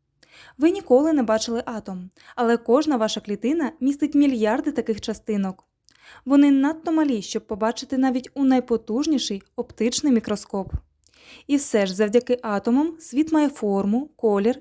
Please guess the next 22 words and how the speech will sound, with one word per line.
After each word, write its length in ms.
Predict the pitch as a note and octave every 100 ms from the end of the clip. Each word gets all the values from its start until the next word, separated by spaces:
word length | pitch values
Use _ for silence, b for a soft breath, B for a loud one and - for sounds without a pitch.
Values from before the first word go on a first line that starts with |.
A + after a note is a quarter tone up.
| -
і 60 |
запах. 540 | C#4 D4 A#3+ F#3 - - _ _ _ _ B B B -
У 100 | A3+
цьому 340 | - F#4+ F4
уроці 320 | E4 D#4+ D#4
ми 180 | C#4 C4+
з'ясуємо, 720 | C4+ B3+ - A3+ G3+ F#3 F#3 - B B B
що 280 | - - F#4
таке 280 | F4+ A#3 -
атом, 480 | G#3+ G#3+ F#3 F3+ F#3+ b b -
історія 500 | A#3+ - D#4+ D#4+ D#4
виникнення 640 | A#3+ C#4+ D#4+ E4 E4 D#4+
атомістики, 760 | C4+ C4+ B3 A3+ - G3+ - F#3 - b b b
як 320 | G#3 C4 D#4+
побудований 640 | E4 D4 B3 A3+ G#3 G3 G3+
атом, 400 | G3 F#3+ F#3+ G3 - _ _
що 220 | - D#4
таке 220 | D4 B3+
протони, 600 | A#3+ G#3+ G3+ G3 A#3 D#4+ D#4+
нейтрони 540 | A3+ G#3 A#3 C#4 D4 -
і 120 | C4+
електрони. 640 | C#4 C#4+ - A#3 F#3+ F3+